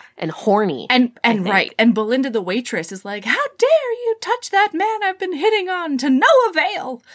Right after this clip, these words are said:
Speaker 1: Belinda, it's been
Speaker 2: Um,
Speaker 1: two weeks. Like, buck up or
Speaker 2: yeah,
Speaker 1: shut up.
Speaker 2: I mean
Speaker 1: Either he's gonna fuck you or he's go-, he's not. And it's
Speaker 2: Yeah.
Speaker 1: been two weeks, ma'am. So,
Speaker 2: Right?
Speaker 1: like,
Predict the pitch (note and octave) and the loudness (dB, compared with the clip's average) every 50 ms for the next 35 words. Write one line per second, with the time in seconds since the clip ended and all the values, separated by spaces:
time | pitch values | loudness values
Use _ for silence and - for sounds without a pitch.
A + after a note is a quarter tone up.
0 | - - - - C#4+ D#4 D#4+ D#4 D4+ D4 D4 C#4+ - C4 G3+ G3 D4 C#4+ C4+ B3 | -20 -20 -12 -6 -2 0 2 2 4 4 2 2 2 0 0 2 2 2 2 2
1 | - - C4 A#3 A3+ G3+ G3+ F3+ E3 D3+ F3 - - - G3 F3+ F3 F3 F3 E3 | 0 0 2 2 2 2 2 0 0 -2 -4 -6 -4 -2 0 0 0 -2 -4 -6
2 | - - - _ _ _ _ _ _ _ _ _ _ _ _ _ _ _ - - | -8 -14 -20 _ _ _ _ _ _ _ _ _ _ _ _ _ _ _ -20 -20
3 | - - F#3+ G3 G3 G#3+ A#3+ B3 - C4+ B3+ G3 F#3 A3+ A3 D#3+ A3+ G#3+ G3 F3 | -18 -18 -12 -4 0 0 0 2 2 2 2 2 2 2 2 4 4 4 4 2
4 | F3 F3+ E3 D3+ - F3+ G#3 G#3 G3 G3 F3 E3+ E3+ G3 G3 G#3 G#3 G3 F#3+ F#3 | 2 2 2 2 2 0 0 2 0 0 0 0 0 0 2 2 2 2 2 2
5 | - A3+ A#3 A#3 A3+ - B3+ A#3 A#3 A#3 A#3 A3 G#3 G3 F#3 F#3 F#3 - G3+ G3 | 2 2 2 2 2 2 2 0 2 2 0 2 2 2 2 0 0 -2 -2 -2
6 | - - F#3 F3 E3+ E3+ F3 E3+ D3+ C3+ A2+ - - F#3+ E3 D#3+ D#3+ D#3 - C#3+ | 0 0 -2 -2 0 0 0 0 2 0 -2 -2 -4 -2 0 2 2 2 0 0
7 | - F#3 F3 E3+ - - G3 F3+ E3+ E3+ D#3 D3 - - - D3 C#3+ C#3 C3+ C3+ | 0 0 -2 -2 -2 0 -2 0 0 0 -2 -4 -4 -6 -6 -4 -4 -4 -4 -6
8 | C#3 - - D#3+ D3 C#3+ D3 C#3+ G3+ E4 F#4+ G4 - | -6 -8 -6 -4 -4 -2 -2 -2 0 0 -2 -2 -4